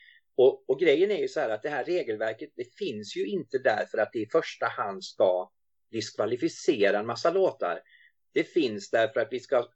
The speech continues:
i möjligaste mån ha samma förutsättningar för ett antal låtar inför en final. Så att man inte ska kunna ha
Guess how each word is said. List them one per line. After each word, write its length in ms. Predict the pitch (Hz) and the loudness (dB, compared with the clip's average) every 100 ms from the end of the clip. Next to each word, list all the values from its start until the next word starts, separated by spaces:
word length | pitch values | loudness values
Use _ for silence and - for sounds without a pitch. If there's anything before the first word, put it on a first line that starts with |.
| _ | _
i 160 | - 131 | -4 -2
möjligaste 880 | 131 165 196 175 127 127 139 - 185 | 0 4 4 4 2 0 0 -2 -6
mån 360 | 147 113 110 | -6 -6 -8
ha 340 | 120 104 104 104 | -8 -4 -4 -4
samma 440 | - 110 98 98 | -4 -6 -6 -6
förutsättningar 880 | - 120 101 - 98 - 98 95 95 _ | -4 -2 -4 -4 -8 -8 -14 -14 -16 _
för 320 | 101 95 92 - _ _ - | -2 -2 -4 -10 _ _ -6
ett 180 | 120 147 | -2 0
antal 380 | 131 104 104 | -2 -2 -2
låtar 540 | 110 120 98 - 92 90 _ _ - | 0 0 -2 -4 -6 -8 _ _ -10
inför 300 | 104 90 - | -10 -6 -4
en 160 | 95 92 | -4 -2
final. 560 | 127 156 202 92 92 - _ _ _ | 0 0 0 0 -2 -6 _ _ _
Så 320 | - 160 110 | 2 6 6
att 240 | - 104 - | 6 0 -4
man 140 | 110 | -6
inte 240 | 127 - 98 | -6 -8 -8
ska 140 | 104 | -6
kunna 320 | - 101 98 | -2 -2 -2
ha 340 | 98 101 95 | -4 -4 -4